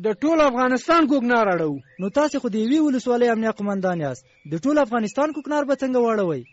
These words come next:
Speaker 1: یاره، یو خو تاسې خبریالان بیخي د خلکو په سترګو ورننوځئ. دا څه کوي چې زه د یوې ولسوالۍ امنیه قومندان یم او که د ټول افغانستان؟ خو مقصد زه د کوکنار یو بوټی هم ولاړ نه پرېږدم. دا دی، ته هم سترګې لرې او وینې چې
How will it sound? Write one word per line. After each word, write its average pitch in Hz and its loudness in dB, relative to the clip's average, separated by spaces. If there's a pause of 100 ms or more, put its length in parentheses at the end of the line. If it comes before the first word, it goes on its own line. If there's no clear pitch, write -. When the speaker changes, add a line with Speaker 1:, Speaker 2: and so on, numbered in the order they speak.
(140)
Speaker 1:
یاره، 277 4 (120)
یو 302 6
خو 247 0
تاسې 269 2 (100)
خبریالان 208 2
بیخي 220 0
د 240 4 (100)
خلکو 240 0
په 202 0
سترګو 320 4
ورننوځئ. 185 2 (400)
دا 277 4
څه 381 0
کوي 254 6
چې 190 -2
زه 277 2
د 277 0
یوې 269 2
ولسوالۍ 339 4
امنیه 339 4 (100)
قومندان 330 2
یم 320 0 (160)
او 170 -2
که 175 -2
د 190 -2 (100)
ټول 302 4
افغانستان؟ 190 0 (240)
خو 233 0
مقصد 247 2
زه 339 2
د 311 2
کوکنار 294 4
یو 294 4
بوټی 311 4
هم 349 6
ولاړ 277 6
نه 214 2
پرېږدم. 147 -4 (480)
دا 285 6 (100)
دی، 240 6
ته 277 0
هم 302 4
سترګې 311 2
لرې 277 6
او 285 6
وینې 294 4 (260)
چې 190 0